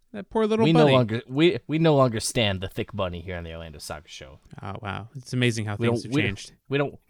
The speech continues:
Speaker 2: we don't wimp out, okay? When someone challenges you to an eating competition, you eat, damn it.
Speaker 1: Maybe, I mean, maybe he had a nibble. I don't know. All
Speaker 2: Yeah,
Speaker 1: right.
Speaker 2: he's a coward.
Speaker 1: All right, well, <laughs> let's move on to r-, red cards and playing advantage to end the show.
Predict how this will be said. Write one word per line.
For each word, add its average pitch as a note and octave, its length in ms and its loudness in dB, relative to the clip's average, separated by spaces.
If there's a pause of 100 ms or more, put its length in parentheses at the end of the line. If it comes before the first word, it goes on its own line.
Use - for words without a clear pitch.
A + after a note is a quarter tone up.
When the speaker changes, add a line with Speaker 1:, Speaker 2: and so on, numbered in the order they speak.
(140)
Speaker 2:
we D#3+ 80 -4
don't D3 120 0
wimp A2 220 -4
out, D2 300 -10
okay? A2 300 -2 (680)
When G#2+ 120 -6
someone D#3 200 0
challenges A#2+ 460 0
you A2 80 -4
to G#2 100 -8
an G2+ 80 -6
eating G2 220 -10
competition, F2 580 -10
you A2 220 -10
eat, G#2 260 -12
damn F2 240 -12
it. E2 80 -18 (520)
Speaker 1:
Maybe, D3 220 -4
I D3 60 -6
mean, C#3 220 -4
maybe C#3 180 -6
he C#3+ 200 -6
had C#3 120 -2
a A2+ 60 -2
nibble. G2+ 480 -8 (280)
I A2+ 60 -6
don't A2+ 140 -6
know. G#2+ 180 -6 (1900)
All D3+ 60 2
Speaker 2:
Yeah, - 20 -
Speaker 1:
right. C3 180 8
Speaker 2:
he's F2 80 -8
a F2 60 -14
coward. E2 560 -10 (320)
Speaker 1:
All D#3 80 2
right, C3+ 260 6
well, C#3+ 220 4
<laughs> - 0 -
let's - 200 2
move F#3+ 220 10
on F3+ 200 12
to E3 120 8
r-, C#3+ 120 2
red D3 380 0
cards D3 280 0
and B2+ 120 -2
playing C3 220 -2
advantage A#2 380 0
to A2+ 140 -6
end A#2 160 -4
the G#2 60 -4
show. G#2 320 -6